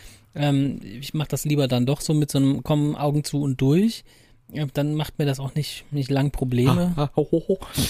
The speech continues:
Speaker 1: Ja, ich mag dann doch irgendwie Hitze nicht. Äh, also, äh,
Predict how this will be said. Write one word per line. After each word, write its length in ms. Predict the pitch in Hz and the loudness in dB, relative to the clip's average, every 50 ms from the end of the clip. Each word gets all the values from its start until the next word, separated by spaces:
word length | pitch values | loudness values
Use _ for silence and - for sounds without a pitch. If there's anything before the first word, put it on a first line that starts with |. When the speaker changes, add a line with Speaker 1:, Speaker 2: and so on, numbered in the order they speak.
| - - 185 | -2 0 0
Speaker 1:
Ja, 160 | 156 127 110 - - - _ _ | 0 0 0 -4 -12 -20 _ _
ich 80 | - | 0
mag 240 | 147 147 156 156 - | 2 2 2 2 2
dann 160 | - 143 143 | 0 0 2
doch 140 | 139 151 160 | 2 0 -2
irgendwie 260 | 156 156 151 143 135 | -2 -2 0 0 0
Hitze 320 | 113 156 160 - - 147 131 | 0 0 -2 -2 -2 0 2
nicht. 440 | 131 135 139 - - - - - - 180 - - | 2 2 2 0 -4 -10 -14 -14 -16 -16 -12 -6
Äh, 60 | - 135 | -4 -2
also, 240 | 131 127 120 135 | -2 -2 -2 -2
äh, 60 | - | -2